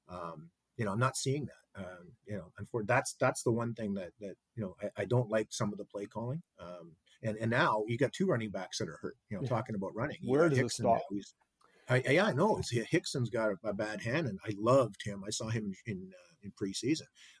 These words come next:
Speaker 1: Loved the way he run then, ran then, and I loved the way he was running. And now you got, now you, who's running back? I mean, who's gonna be the running back? I mean, both Morrow and Hickson are, are out. I don't even know who they're gonna play. So, yeah, it just keeps, I don't know. I'm, I, <laughs> I keep going back and forth, and I'm just frustrated.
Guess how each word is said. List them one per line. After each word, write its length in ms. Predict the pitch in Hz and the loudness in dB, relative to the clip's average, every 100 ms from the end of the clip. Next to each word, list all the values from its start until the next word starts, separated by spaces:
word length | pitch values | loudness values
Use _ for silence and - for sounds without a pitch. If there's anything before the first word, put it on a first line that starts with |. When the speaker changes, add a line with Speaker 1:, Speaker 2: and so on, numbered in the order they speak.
| - | -4
Speaker 1:
Loved 440 | 113 139 131 113 | 4 6 4 0
the 100 | 110 | -4
way 200 | 110 107 | -2 -2
he 100 | 104 | -2
run 280 | 110 107 101 | -4 -4 -4
then, 160 | 120 117 104 | -4 -6 -2
ran 280 | 117 107 110 | 0 0 -2
then, 260 | 147 104 | -2 -2
and 100 | 101 | -6
I 60 | 101 | -8
loved 320 | 104 117 123 | -2 0 0
the 80 | 117 | -2
way 180 | 107 104 | -4 -4
he 80 | 104 | -6
was 160 | 101 | -10
running. 280 | 104 117 95 | -6 -6 -6
And 100 | 98 | -8
now 80 | 113 | -2
you 120 | 127 | -2
got, 160 | 113 110 _ _ - _ - | -2 -4 _ _ -20 _ -2
now 120 | 123 | 2
you, 160 | 143 127 127 | 4 4 4
who's 180 | 196 143 | 4 6
running 240 | 147 302 | 4 4
back? 120 | - | -2
I 240 | - _ 120 | -12 _ -4
mean, 140 | 107 | 2
who's 160 | 143 160 | 2 2
gonna 120 | 156 | 2
be 80 | 156 | 4
the 80 | |
running 220 | 143 190 131 | 4 2 -2
back? 180 | 90 - | -6 -8
I 40 | 113 | -8
mean, 180 | 107 - - - | -8 -10 -20 -2
both 160 | 120 120 | 0 0
Morrow 380 | 127 127 131 127 | 2 2 4 2
and 120 | 135 | 0
Hickson 340 | 139 151 113 95 | -4 -4 -6 -6
are, 120 | - - | -6 -6
are 140 | 92 - | -8 -6
out. 140 | 95 135 | -6 -4
I 20 | |
don't 140 | 98 123 | -2 -2
even 140 | 104 | -2
know 60 | 101 | -4
who 100 | 113 | -4
they're 100 | 110 | -4
gonna 160 | 123 113 | -8 -8
play. 300 | 120 - - - - | -4 -4 -6 -12 -4
So, 120 | - | 6
yeah, 200 | 175 208 | 8 8
it 80 | 135 | 4
just 160 | 214 208 | -2 0
keeps, 280 | 214 156 - - | 0 -2 -4 -6
I 60 | - | -6
don't 80 | |
know. 360 | - - 120 147 | -8 -6 0 4
I'm, 140 | 151 143 | 4 2
I, 80 | 143 | 0
<laughs> 380 | 131 - - - | 0 -2 -12 -12
I 280 | - - 127 | -12 -12 0
keep 160 | 214 - | 0 6
going 240 | 190 160 | 6 6
back 200 | 143 151 | 4 2
and 180 | 139 123 | 0 2
forth, 240 | 165 165 | 4 2
and 80 | 117 | 2
I'm 100 | 120 | 0
just 160 | 156 - | 0 0
frustrated. 520 | 147 156 123 98 87 | -2 0 -2 -4 -6